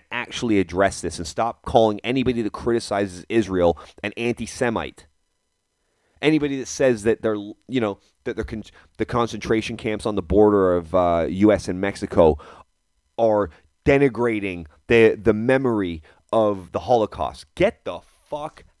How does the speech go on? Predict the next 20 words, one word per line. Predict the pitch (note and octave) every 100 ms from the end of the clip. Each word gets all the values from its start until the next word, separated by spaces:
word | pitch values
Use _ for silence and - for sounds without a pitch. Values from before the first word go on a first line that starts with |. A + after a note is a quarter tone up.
| _
outta | A#2+ A#2+ B2
here | A2 F2 F#2+
with | F2 E2+
that | F2+ D2+ -
bullshit. | F2+ E2+ - D#2 -
Anybody | C#3 F#3 G3 D3+ B2+ A#2+ A2+
with | F#2+
half | - A#2 B2 -
a |
brain | F2+ F#2+ F#2+ F#2 F#2 - _ _ _ _ _ _ - - _ -
knocking | G#2 A2 A2+ A2+
around | G2+ G2+ F#2
between | F#2 G2 G2
their | F2+ F2+
ears | F2 E2+ D#2
can | G2 E2+
see | - F#2+ F2+ D#2 _
that | D#2+ G#2 G#2+
is | G#2 E2+
just | D#2 - G2+ F#2+ -